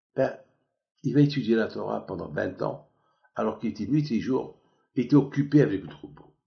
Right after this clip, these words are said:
Écoutez-moi, euh, moi, je viens d'arriver du Canada. J'étais au voyage, et bon, Hachem, grâce à Dieu, j'ai, j'ai,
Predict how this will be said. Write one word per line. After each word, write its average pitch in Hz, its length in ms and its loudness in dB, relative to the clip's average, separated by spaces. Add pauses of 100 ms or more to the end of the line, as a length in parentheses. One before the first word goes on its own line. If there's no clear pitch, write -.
(800)
Écoutez-moi, 147 880 0 (560)
euh, - 220 -10 (560)
moi, 160 320 6 (260)
je 104 140 -4
viens 160 120 8
d'arriver 123 300 4
du 104 160 -4
Canada. 82 540 -4 (120)
J'étais 90 260 -12
au 87 100 -2
voyage, 107 640 0 (540)
et - 220 -8
bon, 113 180 -2
Hachem, - 480 0
grâce - 320 -2
à - 40 0
Dieu, 151 300 -4
j'ai, 98 600 -2 (520)
j'ai, 98 560 0